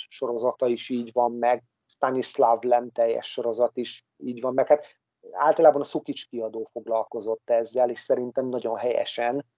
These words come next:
meg is csinálták, sőt, nagyon jól megcsinálták. Sok esetben, ö, még, ha jól emlékszem, még kronológiát, időrendi sorrendet is, vagy valamiféle kronológiát is fölállítottak,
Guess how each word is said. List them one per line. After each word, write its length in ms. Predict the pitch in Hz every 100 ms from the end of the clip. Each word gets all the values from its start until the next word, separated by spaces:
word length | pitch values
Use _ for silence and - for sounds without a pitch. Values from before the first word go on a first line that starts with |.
| _ _ _
meg 180 | 127 113
is 160 | 113
csinálták, 520 | - 127 117 120 135 -
sőt, 240 | 143 139
nagyon 260 | 143 123 117
jól 180 | 113
megcsinálták. 680 | 110 113 - 117 117 - 120
Sok 200 | - 151
esetben, 760 | 131 - 131 123 135 135 160 156 _ _ _ -
ö, 420 | 135 131 131 135
még, 440 | 135 135 139 135
ha 80 | 131
jól 240 | 151 160
emlékszem, 760 | 117 120 143 147 - 135 131 151 - _ _ _
még 380 | 131 135 131 - _
kronológiát, 1040 | - 160 143 113 113 113 117 - - - _
időrendi 580 | 147 117 120 110 110 117
sorrendet 800 | - 131 117 113 107 107 110 123
is, 200 | - -
vagy 240 | 120 113
valamiféle 580 | 127 123 120 131 123 120
kronológiát 760 | - 139 120 117 117 117 113
is 160 | 123 -
fölállítottak, 920 | 139 131 120 120 123 - - 123 -